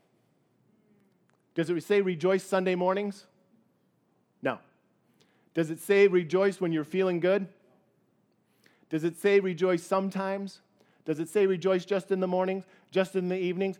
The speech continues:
just around supper time? <laughs> Yeah, some of this, that was an old song, right? You guys got that one.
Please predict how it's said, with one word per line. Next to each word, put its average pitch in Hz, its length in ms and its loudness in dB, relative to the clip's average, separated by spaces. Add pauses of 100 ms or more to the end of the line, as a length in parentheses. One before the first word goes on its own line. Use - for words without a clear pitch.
(160)
just 190 240 -2
around 185 260 0
supper 196 240 -2
time? 185 440 -6
<laughs> - 1600 -20 (920)
Yeah, 202 200 0
some 196 220 -2
of 190 100 2
this, 165 120 -4
that 196 120 0
was 214 120 -4
an 180 80 0
old 180 240 -2
song, 180 320 -6
right? 160 200 -2
You 170 120 -10
guys 403 240 -4
got 131 240 -4
that 117 180 -8
one. 156 280 -8